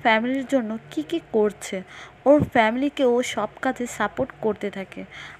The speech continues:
আর গড়িয়া কাজ করতে করতে ও ক্লান্ত হয়ে পড়ে। গড়িয়ার ড্যাড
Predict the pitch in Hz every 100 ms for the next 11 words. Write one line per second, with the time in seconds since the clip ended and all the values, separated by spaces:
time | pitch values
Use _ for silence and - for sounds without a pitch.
0 | - 214 214 208 214 254 302 311 240 226
1 | - - 226 220 - 277 311 - 233 269
2 | - 240 220 214 226 214 202 - 190 190
3 | 214 233 247 285 349 240 220 214 214